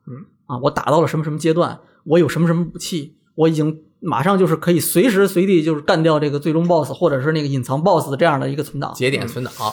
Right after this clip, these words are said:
Speaker 2: 对，类似这样子的东西，每一个都有。我甚至会在那个记录卡，包括到后，后面P S二时代也是，我会在记录卡，但那时候那个卡有个小盒儿，
Speaker 3: 嗯。
Speaker 2: 后面会有一张那个小卡片儿，
Speaker 3: 嗯。
Speaker 2: 然后我会在上面记。
Speaker 3: 啊。
Speaker 2: 这，这个都有哪几个游戏，
Speaker 1: 哦。
Speaker 2: 每个游戏是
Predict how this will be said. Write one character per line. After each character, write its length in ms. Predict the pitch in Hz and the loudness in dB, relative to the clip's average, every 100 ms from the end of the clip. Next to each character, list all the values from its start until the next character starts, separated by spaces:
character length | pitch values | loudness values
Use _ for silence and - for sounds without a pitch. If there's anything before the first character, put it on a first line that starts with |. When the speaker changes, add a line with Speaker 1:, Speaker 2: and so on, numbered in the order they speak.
| - | -2
Speaker 2:
对， 180 | 185 156 | 2 4
类 120 | 202 | 4
似 160 | 233 240 | 2 2
这 80 | 269 | 4
样 220 | 294 185 | 4 2
子 80 | 147 | 0
的 60 | |
东 140 | 135 143 | -4 -4
西， 220 | 135 - | -6 -8
每 280 | - 123 156 | -4 0 2
一 220 | 139 160 | 2 2
个 140 | 254 208 | 2 4
都 120 | 175 | 4
有。 100 | 147 | 4
我 140 | 123 | 2
甚 160 | 147 233 | 0 0
至 60 | 202 | 2
会 140 | 208 | 2
在 140 | 208 | 2
那 120 | 190 170 | 0 -2
个 100 | 147 | -6
记 160 | - | -6
录 80 | 175 | -6
卡， 240 | 151 95 | -6 -10
包 160 | - 240 | -8 -6
括 80 | 285 | -2
到 160 | 311 | 0
后， 260 | 339 311 240 | 2 2 2
后 180 | - 339 | 0 -2
面 180 | 208 170 | 0 0
P 140 | 226 | 0
S 180 | 233 339 | 0 2
二 100 | 294 | 2
时 120 | 135 | 2
代 100 | 135 | -4
也 160 | 127 120 | -4 -8
是， 160 | 147 | -8
我 100 | 123 | -6
会 120 | 135 208 | -4 -4
在 80 | |
记 120 | 208 220 | -4 -6
录 80 | |
卡， 120 | 160 131 | -6 -4
但 120 | 233 | 0
那 60 | |
时 60 | 220 | 2
候 80 | 226 | 2
那 120 | 240 | 2
个 120 | 185 | 0
卡 240 | 156 - 165 | -2 -2 -2
有 60 | |
个 80 | 165 | -2
小 80 | 160 | -4
盒 200 | - - | -8 -10
儿， 220 | 147 175 - | -6 -6 -4
Speaker 3:
嗯。 200 | 160 160 - - | -6 -6 -12 0
Speaker 2:
后 60 | 233 | 2
面 120 | 180 | 4
会 140 | 226 | 4
有 80 | 156 | 2
一 80 | 143 | 2
张 220 | 190 208 | 0 0
那 100 | 202 | 0
个 220 | 151 139 - _ _ | -2 -4 -8 _ _
小 100 | - | -4
卡 120 | - | -4
片 180 | - 277 | -2 -2
儿， 160 | - - | -2 -8
Speaker 3:
嗯。 260 | 151 127 107 | -6 -6 -2
Speaker 2:
然 80 | 170 | -2
后 40 | |
我 60 | - | 0
会 100 | 202 | 0
在 100 | 202 | 0
上 80 | 185 | 0
面 80 | 175 | -2
记。 340 | - 196 214 _ | -6 -8 -10 _
Speaker 3:
啊。 280 | 127 143 160 - _ - - | -6 -4 -6 -10 _ -20 -6
Speaker 2:
这， 80 | 214 | -2
这 140 | 190 | 0
个 120 | 196 156 | 2 2
都 260 | - 208 | 2 2
有 120 | 208 202 | 4 4
哪 160 | 156 | 2
几 120 | 190 | 0
个 80 | 143 | -4
游 120 | 131 | -6
戏， 340 | 156 - 180 - | -8 -8 -10 -10
Speaker 1:
哦。 280 | 123 135 139 | -10 -10 -2
Speaker 2:
每 160 | 160 143 | 0 2
个 80 | 147 | 4
游 120 | 185 | 4
戏 180 | 226 196 | 4 2
是 340 | 165 147 - | 2 -2 -6